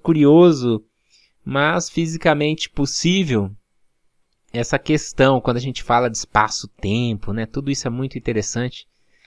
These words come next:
E hoje em dia, né, as coisas, ah, com teoria de mecânica quântica, existe muitas coisas que a gente pode fazer algumas,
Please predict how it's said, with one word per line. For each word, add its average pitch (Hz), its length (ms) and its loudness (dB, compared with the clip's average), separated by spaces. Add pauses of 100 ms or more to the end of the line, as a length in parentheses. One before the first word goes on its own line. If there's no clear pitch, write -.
(420)
E 110 760 2 (220)
hoje 123 340 0
em 101 60 -6
dia, 117 520 2
né, 120 260 -6
as 92 140 -10
coisas, 139 640 -6 (500)
ah, - 280 -16
com 101 120 -10
teoria 107 480 0
de 104 120 -6
mecânica 98 680 -2
quântica, 113 680 -2
existe 107 480 -6
muitas 170 480 -4
coisas 160 320 -4
que 180 80 -6
a 175 40 -4
gente - 120 -10
pode 160 560 0 (800)
fazer 139 240 0
algumas, 143 760 -2